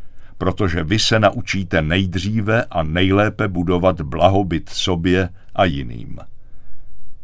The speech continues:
Výroba a podnikavost vedená v duchu služby veřejnosti jest zřídlem cti a moci pro každého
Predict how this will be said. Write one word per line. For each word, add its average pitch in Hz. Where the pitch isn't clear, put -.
Výroba 139
a -
podnikavost 98
vedená 95
v 67
duchu 90
služby 90
veřejnosti 98
jest -
zřídlem 87
cti -
a 95
moci 90
pro 87
každého 87